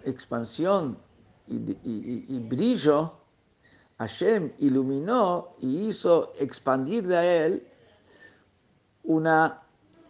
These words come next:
una progenie, como hizo que venga de eso, algo que nace de eso, que es similar a eso, pero en un, porque es del mismo,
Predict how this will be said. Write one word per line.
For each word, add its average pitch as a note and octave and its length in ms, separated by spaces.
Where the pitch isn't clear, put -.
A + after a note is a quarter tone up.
una D#3+ 240
progenie, F3 640
como C3+ 280
hizo F3 600
que B2 160
venga E3+ 380
de D#3+ 180
eso, F3 600
algo E3 320
que E3 160
nace F3 500
de A#2 200
eso, - 360
que E3+ 220
es A#3 240
similar F#3+ 640
a F#3 140
eso, D3+ 580
pero F3 180
en F3 100
un, F3+ 300
porque D#3+ 300
es D3+ 60
del D#3 160
mismo, E3+ 600